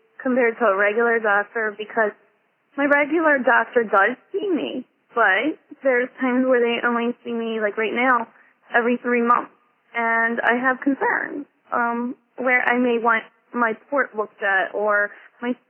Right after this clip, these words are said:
surgery site looked at, and I might have concerns. And palliative care will stay on top of that and see me. It was every couple weeks.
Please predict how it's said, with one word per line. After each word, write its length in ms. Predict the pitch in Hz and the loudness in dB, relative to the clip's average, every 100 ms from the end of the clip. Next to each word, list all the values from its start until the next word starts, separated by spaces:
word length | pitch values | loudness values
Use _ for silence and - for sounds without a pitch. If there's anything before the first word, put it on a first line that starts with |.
| 226 - | -10 -2
surgery 380 | 254 233 233 226 | -2 0 -2 -2
site 160 | 208 180 - | -4 -6 -6
looked 300 | 247 302 - | -2 -2 -2
at, 220 | 202 196 - | -6 -6 -4
and 240 | 220 214 220 | -2 -2 -2
I 120 | 226 | -2
might 240 | 240 233 220 | -2 -2 -4
have 140 | 220 | -6
concerns. 560 | - 214 - 311 226 240 _ _ _ _ _ - | -6 -10 -4 -4 -4 -6 _ _ _ _ _ -8
And 140 | 247 | -6
palliative 380 | 233 262 247 220 - | 0 0 -2 -10 -6
care 220 | 285 269 | 0 0
will 220 | 240 226 208 | 2 0 -2
stay 180 | - 240 214 | -8 -6 -4
on 160 | 220 | -4
top 220 | 220 214 | 0 0
of 100 | 220 | 0
that 220 | 208 202 - | 2 2 2
and 120 | 220 - | -4 -6
see 120 | 233 | -10
me. 240 | 220 202 - _ _ _ _ | -8 -8 -12 _ _ _ _
It 260 | - 254 254 | -2 0 0
was 200 | 240 240 | 0 0
every 220 | 226 208 | 0 -2
couple 280 | 202 247 233 | -2 -2 0
weeks. 200 | 220 180 | 0 -2